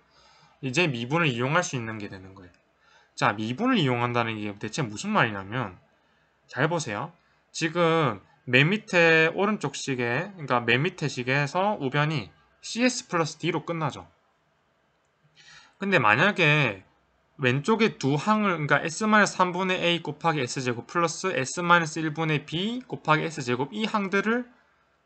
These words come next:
무시만 가능하다면, 그러니까 영으로 취급만 가능하다면 우변, 오른쪽에 씨에스 플러스 D를 S에 대해서 한 번 미분하면 C만 남으니까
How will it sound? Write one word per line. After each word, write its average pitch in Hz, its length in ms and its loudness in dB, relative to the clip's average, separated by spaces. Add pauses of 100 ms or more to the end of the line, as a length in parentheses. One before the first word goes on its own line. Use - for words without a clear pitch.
(140)
무시만 190 500 0
가능하다면, 127 920 -2 (600)
그러니까 127 240 2
영으로 214 260 4
취급만 202 480 -2
가능하다면 143 840 2 (680)
우변, 185 380 -2
오른쪽에 196 580 0
씨에스 226 360 -2
플러스 160 260 0
D를 160 480 2
S에 196 260 -2
대해서 139 240 0
한 175 240 0
번 208 160 0
미분하면 127 480 0
C만 240 380 0
남으니까 107 840 -6